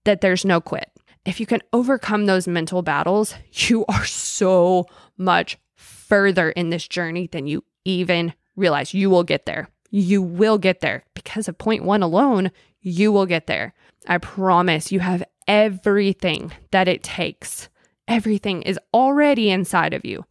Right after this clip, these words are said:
You can lose weight. It's not impossible for you. Your body's not broken. You gotta double down on these five things and start strengthening your mind and building a resilient mind so that you can win the mental battle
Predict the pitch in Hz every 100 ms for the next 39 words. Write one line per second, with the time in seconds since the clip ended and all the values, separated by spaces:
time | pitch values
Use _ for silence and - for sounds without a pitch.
0 | _ _ - 202 - - 220 208 220 220
1 | 196 160 - 175 - 175 165 202 247 226
2 | 208 220 202 190 214 196 147 156 165 185
3 | 226 247 240 220 202 208 196 190 - _
4 | _ - 196 180 160 156 - 185 202 220
5 | 247 247 254 185 175 - 180 170 165 -
6 | 190 165 165 185 - _ - 262 240 170
7 | 170 - - _ _ 185 180 196 - -
8 | - - 175 180 208 214 220 214 214 226
9 | 226 185 175 185 190 208 202 185 180 180
10 | 170 170 160 160 247 294 190 180 - _
11 | _ _ - - 196 190 196 196 196 180
12 | 165 185 185 208 240 _ - 220 190 180
13 | 185 170 156 151 147 151